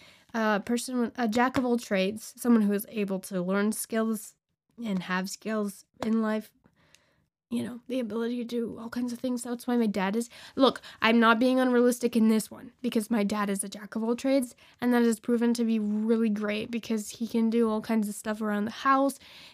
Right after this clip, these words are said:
and he can do all kinds of maintenance on the car, and he can do all this kind of stuff. He can even cook, and that's amazing, um, because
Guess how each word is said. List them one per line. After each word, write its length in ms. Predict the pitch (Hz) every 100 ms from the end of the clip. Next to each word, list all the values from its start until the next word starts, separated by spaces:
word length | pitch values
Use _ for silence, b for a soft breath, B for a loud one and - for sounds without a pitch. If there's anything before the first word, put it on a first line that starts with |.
| -
and 180 | 226
he 80 | 214
can 220 | 208 208
do 160 | 214 208
all 100 | 208
kinds 240 | 208 214
of 100 | 214
maintenance 480 | 214 220 240 220 - - b b
on 100 | 226
the 80 | 214
car, 640 | - - 285 269 262 254 B B
and 80 | -
he 80 | 240
can 140 | 240
do 140 | 233 269
all 220 | 285 294
this 180 | 285 277
kind 220 | - 269
of 80 | 262
stuff. 220 | 277 262
He 60 | 247
can 140 | 247
even 220 | 247 233
cook, 420 | 208 - 269 269 - B B B
and 340 | 247 247 240
that's 160 | 233 233
amazing, 720 | 240 226 220 226 277 285 277 b b b _
um, 540 | 247 254 240 226 226 - -
because 600 | 233 247 220 - - -